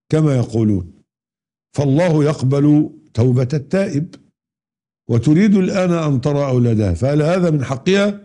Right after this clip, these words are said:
الجواب: نعم، هذا من حقها. طب زوجتك الجديدة ترفض ذلك، هل هذا من حق زوجتك؟ الجواب: لا،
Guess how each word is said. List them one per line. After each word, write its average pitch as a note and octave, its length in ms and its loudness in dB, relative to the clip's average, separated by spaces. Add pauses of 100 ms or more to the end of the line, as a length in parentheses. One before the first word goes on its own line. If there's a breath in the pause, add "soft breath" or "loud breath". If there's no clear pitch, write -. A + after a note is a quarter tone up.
(140)
الجواب: A#2+ 320 0
نعم، A#2 420 -2 (460)
هذا D#3 260 0
من C3+ 120 -2
حقها. A#2+ 560 -4 (520)
طب B2 160 -2
زوجتك D#3+ 800 2
الجديدة F3+ 1080 2 (180)
ترفض D3 420 0 (120)
ذلك، A#2+ 380 0 (380 soft breath)
هل D#3 120 0
هذا F#3+ 300 2
من F3+ 140 0
حق E3 260 -4
زوجتك؟ F3+ 600 0
الجواب: F3+ 680 2
لا، F#3+ 540 0